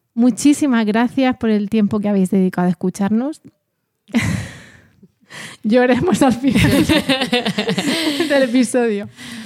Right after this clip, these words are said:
Por el tiempo que habéis dedicado a escucharnos en este y en todos los setenta y seis programas que llevamos.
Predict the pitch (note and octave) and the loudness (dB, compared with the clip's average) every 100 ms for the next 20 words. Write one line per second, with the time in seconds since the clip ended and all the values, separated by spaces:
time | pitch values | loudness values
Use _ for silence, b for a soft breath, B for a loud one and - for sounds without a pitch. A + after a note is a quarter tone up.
0 | G#3 B B _ A#3+ A#3 G#3+ B3+ C#4 C#4 | -18 B B _ -2 -2 0 -2 -2 -2
1 | B3+ A3+ G#3+ A3+ A3 - A3 - C4 D#4 | 0 0 0 0 -4 -4 -6 -6 -6 -6
2 | D#4+ - _ _ _ A3 A#3+ C#4+ - F4 | -8 -12 _ _ _ -6 -4 -4 -6 -8
3 | F4+ - _ _ - A#3 A#3+ A3 - - | -10 -14 _ _ -12 -2 0 0 -2 -2
4 | C#4+ D#4+ D4 - G#3+ G3+ G3 F#3+ G3+ - | 0 2 0 -2 -2 -2 -2 -2 -4 -2
5 | A#3+ A3+ - F#3+ G3+ G#3+ G#3+ G#3+ F3+ F#3+ | -2 -2 -2 -2 0 0 0 -4 -2 -2
6 | G3 A3 | -4 -8